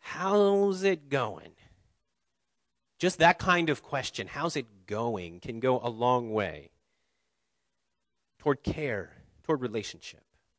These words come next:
So while we groan, while we suffer, we're waiting. We're looking forward to the glory that will be revealed. Verse eighteen,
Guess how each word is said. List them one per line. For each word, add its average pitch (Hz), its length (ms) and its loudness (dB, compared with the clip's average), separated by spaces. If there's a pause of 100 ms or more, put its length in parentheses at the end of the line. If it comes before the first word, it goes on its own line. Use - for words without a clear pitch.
(480)
So - 160 8
while 233 400 12
we 214 160 6
groan, 151 400 6
while 214 340 4
we 196 200 0
suffer, 160 800 2 (640)
we're 151 180 4
waiting. 135 480 0 (960)
We're 160 100 8
looking 165 280 6
forward 131 800 4 (100)
to 139 480 0 (240)
the 143 80 0
glory 180 380 8
that 160 200 2
will 147 200 4
be 139 220 -2
revealed. 113 600 -6 (1300)
Verse 185 220 6
eighteen, 135 420 -6